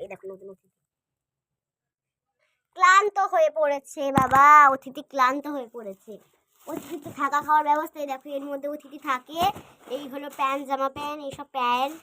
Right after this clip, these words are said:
তার থাকার একটা জায়গা। But ওরা একটা তো আবার হবে না, তাই আমরা আর একটা বাক্স নিয়ে নিয়েছি ওর জন্য। আমরা দুটো দুটো বাক্স নিয়ে এসেছি, মানে অতিথি বলে কথা। যাই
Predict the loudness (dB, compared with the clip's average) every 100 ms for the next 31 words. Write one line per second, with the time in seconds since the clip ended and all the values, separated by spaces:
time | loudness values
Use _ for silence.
0 | _ _ _ -20 -8 -8 -6 -6 -2 -2
1 | -2 -6 -10 -6 -6 -8 -4 2 2 2
2 | -4 -16 -16 -20 _ _ -4 -4 -6 -8
3 | -2 -2 -2 -6 -2 -4 -2 -6 -4 -8
4 | -6 -4 2 2 2 -4 -8 -6 -6 _
5 | -12 -12 -10 -10 -10 -12 -18 -16 -12 -12
6 | -12 -20 -14 -10 -10 -8 -10 -8 -8 -6
7 | -8 -10 -16 -16 -12 -6 -2 -2 -4 -16
8 | -14 -12 -12 -10 -10 -10 -16 -16 -16 -16
9 | -18 -14 -14 -12 -18 _ -20 _ -8 -8
10 | -8 -14 -10 -6 -4 -4 -4 -6 -8 -6
11 | 2 4 2 -2 -14 -20 -20 _ _ _
12 | _ -4 -2